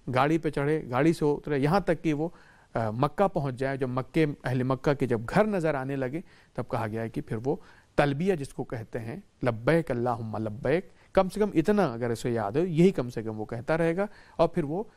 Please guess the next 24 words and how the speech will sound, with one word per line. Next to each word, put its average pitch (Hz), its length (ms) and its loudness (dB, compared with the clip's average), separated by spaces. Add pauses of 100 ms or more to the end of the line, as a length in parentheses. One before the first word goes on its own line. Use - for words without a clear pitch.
(160)
تلبیہ 113 440 -2
کو 190 160 -2 (360)
منقطع 156 460 4
کر 131 200 -4
دے 113 200 -4
گا، 151 140 -2 (200)
اور 131 160 2
پھر 143 220 -4
وہ 185 80 -2
تلبیہ 117 500 -2 (460)
نہیں 135 380 2
کہے 107 320 -8
گا۔ - 120 -16 (960)
کب؟ 226 160 6 (500)
کہ 139 100 0
جب 185 260 2
انسان 143 540 -2 (280)
وہاں 123 220 0
کے - 140 -4
اوپر 147 260 0 (380)
پہنچ 143 260 2
جائے 147 160 4
تو 156 120 4
اسے 147 140 2